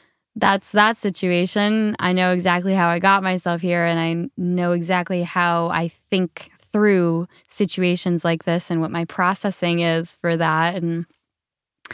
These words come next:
am I gonna be resentful? Okay, I gotta be mindful of my tendency to resent people that maybe give me advice or push me to do things too soon or something like that. So,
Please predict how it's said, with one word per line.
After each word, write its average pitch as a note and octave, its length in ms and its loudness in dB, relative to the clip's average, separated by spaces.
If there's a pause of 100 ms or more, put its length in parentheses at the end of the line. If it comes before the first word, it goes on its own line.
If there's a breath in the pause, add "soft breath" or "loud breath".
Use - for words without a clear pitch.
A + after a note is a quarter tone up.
(240 loud breath)
am G3+ 100 4
I G3 60 4
gonna F#3 200 2
be F3 100 2
resentful? E3+ 560 2 (220)
Okay, F#3+ 240 0
I - 40 -2
gotta F3 160 0
be F3 100 -2
mindful F3 580 0
of F3 340 -2
my F3 140 0
tendency F3+ 560 -4
to F3 60 -2
resent F3 420 -2
people F3 340 0
that E3+ 340 0 (360 loud breath)
maybe F3+ 240 0
give F3+ 180 2
me F#3+ 140 2
advice G3+ 380 2
or F3 60 -2
push F#3+ 240 -2
me G3+ 100 0
to G3+ 100 2
do A3+ 160 4
things F3 280 -2
too F3 140 -4
soon E3+ 360 -4
or F3 140 -6
something F3 360 -4
like - 180 -4
that. - 320 -8
So, F3 320 -2